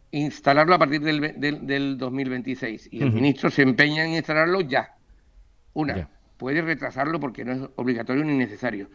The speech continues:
Speaker 1: Dos, lo que queremos que promocione en Bruselas que eso no exista, porque eso es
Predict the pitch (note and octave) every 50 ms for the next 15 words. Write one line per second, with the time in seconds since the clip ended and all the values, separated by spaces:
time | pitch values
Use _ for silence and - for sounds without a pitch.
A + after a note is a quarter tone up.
0 | - _ - G#2 A2 A#2 C#3+ C#3 - - - A2+ A2 A#2 G2 G#2+ G#2+ C3 C3 C#3
1 | D3+ D3 - B2+ G#2 A#2+ A#2+ A#2+ A2 G2+ - B2+ B2 C#3+ D#3+ D3+ C#3 B2+ C3 -
2 | C3+ C#3+ D3+ C3+ - C3+ B2+ - C#3 C3 C3 B2 - - A#2+ - - G#2 G#2 G#2+
3 | - B2 A#2+ - C#3 C#3 B2+ -